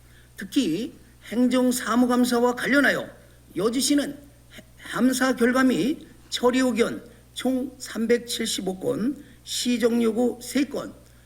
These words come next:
처리 요구 칠십구 건, 개선 요구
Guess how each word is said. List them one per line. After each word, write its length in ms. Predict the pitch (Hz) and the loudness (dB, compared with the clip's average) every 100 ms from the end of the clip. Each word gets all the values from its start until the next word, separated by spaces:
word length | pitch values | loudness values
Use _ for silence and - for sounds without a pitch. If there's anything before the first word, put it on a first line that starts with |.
| - | -18
처리 420 | - 214 214 214 208 | -8 -2 0 0 0
요구 460 | 190 208 233 - - - - | 0 0 -2 -4 -14 -20 -16
칠십구 640 | - 254 - 254 - 220 208 | -6 -4 -4 -6 -8 -12 -4
건, 280 | 208 - - - - - - | -4 -4 -14 -20 -20 -20 -6
개선 380 | 180 220 220 | -4 0 0
요구 460 | 214 196 226 185 | 0 2 0 0